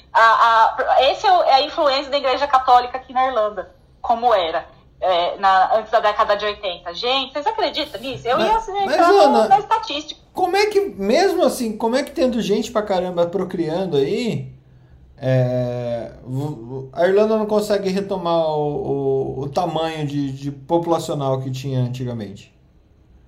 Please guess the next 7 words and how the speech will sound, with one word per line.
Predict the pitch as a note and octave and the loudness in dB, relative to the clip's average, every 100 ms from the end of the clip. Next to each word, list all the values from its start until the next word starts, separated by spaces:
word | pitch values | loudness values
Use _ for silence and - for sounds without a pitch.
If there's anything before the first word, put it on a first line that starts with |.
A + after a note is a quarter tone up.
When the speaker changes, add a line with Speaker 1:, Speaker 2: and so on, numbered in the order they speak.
| _ _ | _ _
Speaker 1:
Porque | B3 A#3+ - A3+ A3 A3 A3 G#3 | -2 -2 -4 -2 0 0 -2 -4
foi, | A#3 G#3+ G#3 - | -2 -2 -4 -2
foi | A#3+ G#3 | -2 -2
desse | G3+ G3+ - | -4 -6 -8
naipe | C#4 D4+ E4 F#4 F4 D4 | -2 0 0 -2 0 2
a | A#3 | 2
fome. | - G3 E3 D#3 | 2 2 2 -4